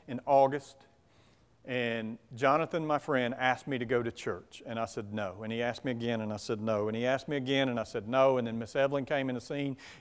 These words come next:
and she didn't ask. She told me I was going to church, and if Miss Evelyn told you something, you did it.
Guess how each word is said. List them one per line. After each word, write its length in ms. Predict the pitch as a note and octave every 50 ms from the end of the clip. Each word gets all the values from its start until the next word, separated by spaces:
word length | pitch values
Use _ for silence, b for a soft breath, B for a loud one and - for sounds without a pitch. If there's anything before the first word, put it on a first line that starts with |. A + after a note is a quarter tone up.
| B
and 80 | C3 A2
she 140 | - D3+ C3+
didn't 160 | C#3 C3+ B2+
ask. 320 | B2 C3 C3+ C#3+ C#3 -
She 80 | - B2+
told 280 | A2 - D#3 D#3+ D#3
me 120 | D3+ D3+ C#3
I 80 | B2
was 120 | A#2+ A#2 A2
going 220 | - D#3+ C#3+ C3+
to 80 | B2+ A2+
church, 400 | - - E3+ D#3+ D#3 D3+ B2+ -
and 100 | C#3 A#2
if 160 | A2+ - -
Miss 200 | C3+ C3 A#2+ -
Evelyn 320 | D3+ D3 D3 C#3 C#3 B2+
told 200 | A#2+ D#3+ D3+ D3
you 60 | C#3+ C3+
something, 260 | B2+ D3+ C#3 B2+ B2
you 60 | C3+
did 220 | B2+ C3+ C#3+ B2+
it. 160 | G#2+ - -